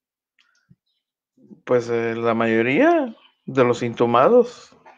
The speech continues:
la mayoría de los intubados terminan perdiendo la vida. Ocho de cada diez, según el, el dato que creo que sigue vi-, sigue siendo vigente,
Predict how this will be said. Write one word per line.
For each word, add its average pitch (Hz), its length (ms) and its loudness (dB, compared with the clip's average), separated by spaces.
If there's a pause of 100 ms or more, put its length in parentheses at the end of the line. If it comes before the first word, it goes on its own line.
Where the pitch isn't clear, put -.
la 117 220 -4
mayoría 113 600 0
de 240 120 8
los 202 180 -2
intubados 131 640 2
terminan 123 540 0 (540)
perdiendo 127 400 4
la 110 100 4
vida. 117 180 4
Ocho 202 220 6
de 165 100 4
cada 160 280 6
diez, 151 140 2
según 151 340 -2
el, 131 1300 -12
el 131 100 -4
dato 151 280 4
que 123 160 -4
creo 156 180 2
que 139 100 -4
sigue 139 240 0
vi-, 120 320 -6
sigue 151 500 -4
siendo 139 280 2
vigente, 156 500 0